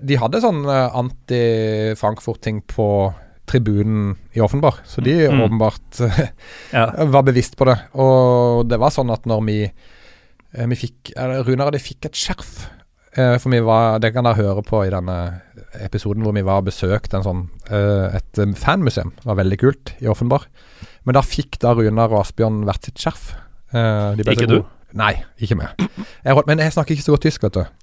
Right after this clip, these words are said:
Speaker 2: Å, ja.
Speaker 1: Ikke sant? Men de er jo flytende på tysk og prater veldig mye. Jeg s-, hang i baren. Ehm, og da fikk de sånn skjerf, og da var det sånn, gikk vi på kamp, hadde på skjerf og sånn, og så, da var det sånn,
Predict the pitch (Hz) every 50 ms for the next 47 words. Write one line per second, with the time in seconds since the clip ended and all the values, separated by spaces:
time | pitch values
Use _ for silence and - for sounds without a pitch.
0 | - _ - 123 127 123 117 120 113 92 78 - - - 117 110 123 123 123 -
1 | 131 120 117 113 120 123 123 117 104 101 101 98 95 92 90 90 92 101 - -
2 | 107 101 95 - - 110 107 104 95 104 - 98 98 - - - - 95 92 92
3 | 87 82 85 90 80 90 - - - 98 92 - - 98 98 95 92 92 95 110
4 | 117 101 - - - 120 110 113 107 - - 104 - 107 110 113 107 107 107 123
5 | 127 104 - - - - - - - - - - - - - - _ _ _ _
6 | - 123 123 120 120 120 117 113 113 113 110 107 104 - - - - - - -
7 | - - - - - - 127 127 139 151 156 160 156 147 - 139 123 - 131 135
8 | 127 160 185 - - 151 160 165 156 143 139 127 135 123 123 117 120 113 113 120
9 | 123 117 - 131 117 - - 135 156 160 - - - 113 - - 117 110 110 -
10 | - 104 101 - - 123 147 196 170 123 - - 120 123 123 123 120 - - _
11 | _ - - - _ _ _ - - - - - - - 131 139 120 110 107 -
12 | 113